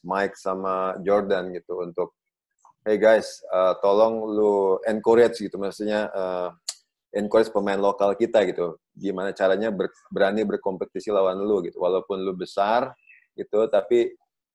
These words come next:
eh, lu juga punya sistem gitu. Jadi itu, itu yang, eh, saya pertama kali saya, jadi mereka nggak takut lagi gitu untuk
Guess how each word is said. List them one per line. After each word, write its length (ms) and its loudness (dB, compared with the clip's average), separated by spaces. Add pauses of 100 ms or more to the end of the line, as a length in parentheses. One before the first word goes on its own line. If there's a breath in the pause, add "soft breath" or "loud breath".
eh, 380 2
lu 100 2
juga 220 2
punya 240 -4
sistem 420 2
gitu. 160 -8
Jadi 300 -4 (480)
itu, 180 -2
itu 220 4
yang, 240 0
eh, 460 4 (120)
saya 220 0
pertama 340 0
kali 300 0
saya, 260 -2
jadi 300 -2
mereka 260 0
nggak 240 4
takut 240 -4
lagi 240 6
gitu 220 0
untuk 320 -4